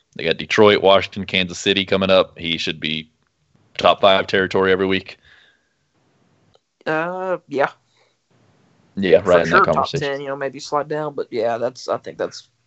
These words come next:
Speaker 2: pretty accurate.
Speaker 1: Mm-hmm. Eagles side of the ball, this is a bit of a rough day. They got off to such a slow start.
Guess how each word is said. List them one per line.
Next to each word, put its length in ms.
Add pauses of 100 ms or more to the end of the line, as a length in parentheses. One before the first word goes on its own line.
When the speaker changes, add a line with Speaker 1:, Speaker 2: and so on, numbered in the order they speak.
(240)
Speaker 2:
pretty 220
accurate. 380 (600)
Speaker 1:
Mm-hmm. 140 (760)
Eagles 280
side 180
of 60
the 60
ball, 380 (100)
this 160
is 100
a 60
bit 160
of 80
a 60
rough 300
day. 200
They 100
got 120
off 100
to 60
such 280
a 40
slow 200
start. 520